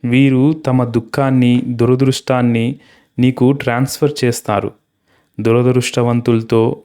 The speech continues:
వ్యసనపరులతో, నిత్యం విచారంగా ఉండేవారితో నీ స్నేహం వదిలిపెట్టు. దీనికన్నా నీ శత్రువుతో గడపడం మంచిది. అతడు నీ బలహీనతలు చెప్తాడు.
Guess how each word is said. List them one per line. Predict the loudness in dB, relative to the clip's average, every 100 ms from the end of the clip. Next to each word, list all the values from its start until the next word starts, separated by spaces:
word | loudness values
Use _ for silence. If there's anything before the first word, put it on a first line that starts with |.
| -16
వ్యసనపరులతో, | -6 -2 0 0 0 0 0 0 0 -2 -2 -4 _ _ _ -6
నిత్యం | -4 -4 -2 -2 0
విచారంగా | 0 0 -2 0 2 2 2 2
ఉండేవారితో | 0 0 0 0 -2 -2 -2 -2 -2 -10 _ -4
నీ | 0 0
స్నేహం | -2 -2 -2 0 0
వదిలిపెట్టు. | 2 0 -2 -2 -4 -6 -8 -12 _ _ _ _ _ _ _ _ _ _ _ _ _ _ _ -8
దీనికన్నా | 0 2 2 0 2 2 2 0 -4 -4
నీ | 0 2 2
శత్రువుతో | 0 -4 0 2 2 2 0 0 0
గడపడం | 0 0 0 2
మంచిది. | 0 -2 -4 -4 -6 -16 _ _ _ -8
అతడు | -2 0 0 2
నీ | 2 0 -4
బలహీనతలు | -2 -2 0 2 2 2 0
చెప్తాడు. | 0 -4 -6 -4 -4 -4